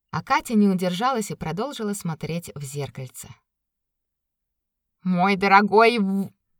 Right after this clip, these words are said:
Бр-, Бранко, а по какому поводу такая грусть, тоска тебя съедает?"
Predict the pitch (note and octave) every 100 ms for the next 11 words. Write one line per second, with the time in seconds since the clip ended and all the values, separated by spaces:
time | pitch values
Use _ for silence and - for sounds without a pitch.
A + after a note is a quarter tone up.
0 | _ _ - D3+ D#3 - _ E3 F#3+ A#3
1 | A3+ F#3 F#3+ G3+ F#3 E3 F3 - _ _
2 | _ - F#3 F#3 G3 G3 G#3+ G#3 A3+ A3
3 | G#3 G#3 A3 A#3+ B3+ G#3+ C4 B3 - B3
4 | - - D#4 F3 - D3 D3+ - E3+ D#3+
5 | E3 D#3 D3 E3+ -